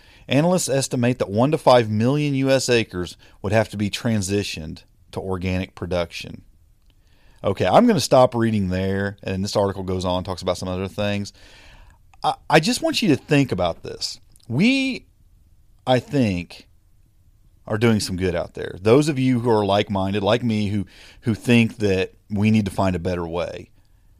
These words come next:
to, uh, to produce this food, and I think so many people are speaking with their wallets that they're saying, "Okay, we're gonna have to do something. We're going to have to make the transition." You know what? I don't, I don't even see a downside to this. Um,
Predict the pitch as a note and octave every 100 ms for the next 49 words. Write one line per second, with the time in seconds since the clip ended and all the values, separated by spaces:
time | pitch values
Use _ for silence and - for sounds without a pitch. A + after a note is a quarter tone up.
0 | _ _ _ - G#2 F#2 F2 E2+ E2 -
1 | - _ - G2 - - G#2+ G#2 - G2
2 | - G#2 F#2+ F#2+ F#2 - F2 - _ _
3 | _ _ - A#2+ D#3 - - C#3+ D#3 D#3
4 | D#3 D3+ G2+ F2+ - A#2+ A#2+ A2+ G2 F#2
5 | F2+ E2+ G#2+ F#2+ D#2+ - - - _ -
6 | _ - G2 F#2+ G2 F#2 - F#2+ F#2+ -
7 | F2+ A2+ C#3 G#2+ F#2+ E2 G2+ - G#2 F2+
8 | E2 - - - G#2+ F#2 A#2 A#2 A#2+ A#2+
9 | B2 G#2+ A2 G2+ G2+ - G2+ F#2+ F2+ -
10 | E2+ - F2 E2+ F2 F2 - - G2+ _
11 | _ _ _ _ _ _ C#3 D3+ C#3+ C3+
12 | D3+ E3 C#3 A3+ D#3+ A2+ E3 A2 B2+ B2+
13 | F2 D#2+ - - - - _ _ _ _
14 | _ _ - A#2 G#2+ F#2+ F2+ D2